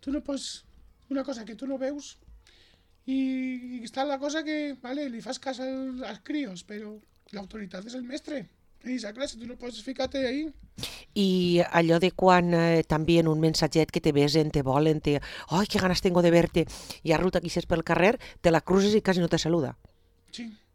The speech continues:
Speaker 1: això és la norma. Vaig a contar-te una anècdota que me conta el meu fill moltes vegades, per lo que tu dius. Ell treballa, eh, en una fàbrica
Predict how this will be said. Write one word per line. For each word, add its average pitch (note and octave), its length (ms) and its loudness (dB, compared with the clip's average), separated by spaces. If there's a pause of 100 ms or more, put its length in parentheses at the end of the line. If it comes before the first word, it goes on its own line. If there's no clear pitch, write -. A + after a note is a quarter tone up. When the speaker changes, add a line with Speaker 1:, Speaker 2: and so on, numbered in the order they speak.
(360)
Speaker 1:
això G3+ 240 -10 (340)
és - 280 -8 (120)
la A#3 140 -4
norma. A3 320 -6 (360)
Vaig F#3+ 160 -4
a - 60 -4
contar-te E4 300 -4
una E4 100 0
anècdota G#3 500 -4
que B3+ 120 -8
me C4+ 80 -2
conta B3+ 240 -6
el B3 100 -4
meu B3 80 -6
fill A#3+ 260 -8
moltes A3+ 280 -10
vegades, F#3 400 -10
per G#3+ 160 -10
lo G#3+ 80 -6
que G3+ 100 -8
tu A#3+ 160 -8
dius. F#3+ 300 -8 (760)
Ell A#3+ 160 -8
treballa, D4 540 -4
eh, C#4 160 -4 (260)
en B3+ 120 -2
una C4+ 160 0
fàbrica E4 480 -2